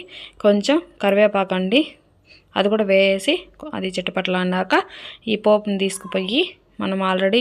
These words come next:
గ్రైండ్ చేసి పెట్టుకున్నాం కదా చట్నీ అనేది అందులోకి వేసేయాలండి.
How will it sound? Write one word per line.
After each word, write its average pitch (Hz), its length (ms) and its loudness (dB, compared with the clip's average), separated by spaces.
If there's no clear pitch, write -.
గ్రైండ్ 185 300 -2
చేసి 190 180 -4
పెట్టుకున్నాం 190 520 -4
కదా 202 160 0
చట్నీ 208 380 2
అనేది 185 280 0
అందులోకి 190 460 -2
వేసేయాలండి. 185 680 0